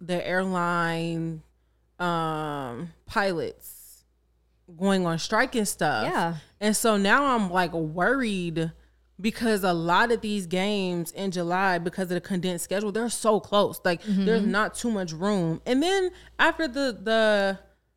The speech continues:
Speaker 1: Aces game the other day, there was a fire there and they couldn't do their post game and they had to leave immediately. I'm like, "What is going on?"
Speaker 2: Yeah, I saw that too, that someone smelled something burning and no one really knew what was going on, and then they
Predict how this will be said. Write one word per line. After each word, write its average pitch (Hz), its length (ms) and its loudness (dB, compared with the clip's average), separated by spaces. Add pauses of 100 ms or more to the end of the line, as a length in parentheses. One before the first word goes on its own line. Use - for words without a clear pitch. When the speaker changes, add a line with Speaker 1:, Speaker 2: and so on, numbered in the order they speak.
(240)
Speaker 1:
Aces 247 420 2
game 185 340 2
the 180 100 -2
other 180 180 0
day, 170 460 0
there 190 140 2
was 294 120 0
a 240 80 2
fire 190 480 0
there 247 520 2
and 185 220 0
they 185 120 2
couldn't 233 320 0
do 214 100 -2
their 196 180 2
post 190 340 -2
game 214 600 -2
and 185 140 -4
they 185 60 -4
had 202 180 -4
to 190 80 -6
leave 190 240 -4
immediately. 196 480 -2
I'm 339 220 0
like, 359 180 2
"What 277 240 0
is 415 380 -8
going 330 340 -6
on?" 254 680 -6
Speaker 2:
Yeah, 330 100 2
I 254 140 4
saw 330 260 2
that 320 240 2
too, 285 240 2
that 190 180 2
someone 220 380 4
smelled 202 380 2
something 185 400 2
burning 202 640 2
and 190 160 0
no 185 100 0
one 185 220 0
really 180 220 -2
knew 185 200 2
what 185 160 0
was 180 140 0
going 165 340 -4
on, 196 540 0
and 180 500 -2
then 175 440 -2
they - 280 -4